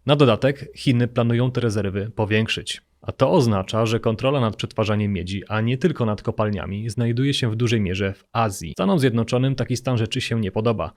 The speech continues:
Dlatego w dwa tysiące dwudziestym piątym roku U S A wpisały miedź na listę minerałów krytycznych.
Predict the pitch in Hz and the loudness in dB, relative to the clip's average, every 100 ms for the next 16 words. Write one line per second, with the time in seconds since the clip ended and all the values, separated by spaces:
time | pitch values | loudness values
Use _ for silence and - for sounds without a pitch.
0 | - - - 160 110 107 156 165 120 123 | -20 -8 -2 0 0 2 0 0 0 0
1 | 135 151 139 117 113 120 123 113 113 113 | 0 -2 -2 -4 -4 -4 -4 -4 -4 -4
2 | 107 - 131 - - 156 131 - 113 113 | -4 -4 -6 -4 -2 0 0 0 0 -2
3 | - - - 127 120 110 104 110 104 95 | -4 -8 -2 0 0 0 -2 -2 -4 -4
4 | 110 110 113 107 95 - 113 113 113 - | -4 -2 0 0 -2 -2 -2 -2 -4 -6
5 | - | -12